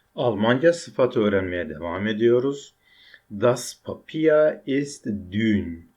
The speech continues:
Kağıt ince. Das Papier ist Dünn. Der Hund ist dick. Der Hund ist dick. Köpek şişman.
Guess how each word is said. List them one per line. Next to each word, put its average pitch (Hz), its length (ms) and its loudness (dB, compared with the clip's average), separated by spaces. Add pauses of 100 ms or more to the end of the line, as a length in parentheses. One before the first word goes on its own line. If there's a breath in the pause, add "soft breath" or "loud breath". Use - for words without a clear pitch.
(500)
Kağıt 110 380 0 (120)
ince. 90 640 -4 (640)
Das 123 560 -2
Papier 104 720 0 (280)
ist 104 440 -4 (220)
Dünn. 92 640 -4 (2750)
Der 123 640 4
Hund 151 400 -4
ist 143 500 -2
dick. 104 720 -6 (720)
Der 107 580 6
Hund 104 480 -2
ist 117 420 -2
dick. 98 460 -4
Köpek 98 500 -4
şişman. 107 800 -12